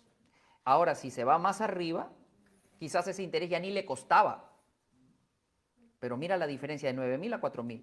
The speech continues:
por treinta y un puntos, de seis treinta y uno a seis sesenta y piquito. Entonces, a todos los compradores que nos están viendo, cuiden su crédito. Si ustedes tienen un buen crédito,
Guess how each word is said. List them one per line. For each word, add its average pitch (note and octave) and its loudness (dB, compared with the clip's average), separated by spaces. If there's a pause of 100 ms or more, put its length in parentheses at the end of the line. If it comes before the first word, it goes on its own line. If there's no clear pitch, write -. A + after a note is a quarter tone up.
(120)
por F3 4
treinta D#3+ -4
y F3 -4
un G3+ -6
puntos, A#3 -10
de C3+ -8
seis E3 -10
treinta F3 -6
y E3 -2
uno F#3 -6
a - -10
seis D#3 -8
sesenta C3+ -8
y A2 -8
piquito. A#2+ -12 (1040)
Entonces, A#3 -2 (640)
a C#3 -4
todos C4 6
los C4+ 4
compradores G#3 4
que G#3 -6
nos D#3 -6
están F3+ -4
viendo, C#3 -4 (1400)
cuiden F#3+ -2
su - -12
crédito. C#3 -4 (200)
Si - -10
ustedes G#3+ -2
tienen A3+ -6
un A3 -4
buen G#3 -4
crédito, G#3 -4